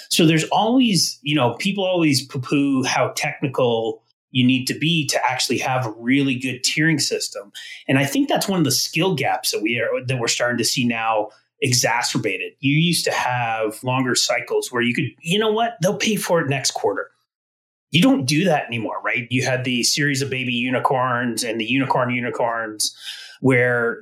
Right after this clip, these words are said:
they kind of, they grew faster than their revenue could grow.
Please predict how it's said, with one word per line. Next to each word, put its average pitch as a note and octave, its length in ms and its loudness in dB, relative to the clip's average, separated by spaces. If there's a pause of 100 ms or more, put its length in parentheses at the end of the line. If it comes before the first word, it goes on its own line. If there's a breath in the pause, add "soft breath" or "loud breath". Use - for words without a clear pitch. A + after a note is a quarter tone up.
they B2 240 -2
kind F#3 380 0
of, C#3 240 0
they C#3 100 -2
grew D3 320 0
faster D3+ 580 0
than C3+ 140 4
their A#2 140 2
revenue A#2+ 400 0
could - 160 -16
grow. - 160 -8